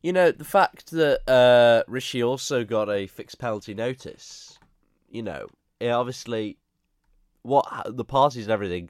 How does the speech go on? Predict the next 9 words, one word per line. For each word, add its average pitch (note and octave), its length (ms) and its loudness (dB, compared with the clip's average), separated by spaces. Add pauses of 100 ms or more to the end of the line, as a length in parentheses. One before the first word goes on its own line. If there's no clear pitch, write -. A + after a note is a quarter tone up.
happened F#2 420 -10
under F2+ 240 -10
Johnson's E2+ 540 -10
watch, A2+ 340 -6
under D#2+ 220 -16
his E2 240 -14
house, A2 680 -4
you F#2+ 100 -10
know. E2+ 260 -8